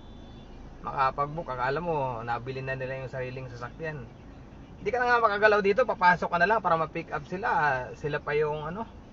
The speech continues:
sila pa yung akala mo magmamagaling. Maglakad kayo dito palabas.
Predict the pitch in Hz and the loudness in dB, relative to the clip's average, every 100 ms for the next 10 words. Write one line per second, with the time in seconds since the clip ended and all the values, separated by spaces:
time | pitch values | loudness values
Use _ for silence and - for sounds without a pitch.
0 | - - - - - - - - 135 135 | -18 -18 -18 -18 -18 -18 -18 -12 -6 -6
1 | - 139 143 143 139 135 135 135 143 180 | -2 2 2 2 -2 -6 2 2 2 -2
2 | 147 123 120 127 131 135 160 190 131 - | -4 -6 -4 -4 -2 -4 -4 -4 -8 -10
3 | - - - - - - - - - - | -18 -20 -18 -18 -18 -18 -18 -18 -18 -8
4 | 131 185 202 196 226 220 214 208 220 196 | -4 2 2 4 4 6 4 2 2 4
5 | 190 214 214 | 6 6 4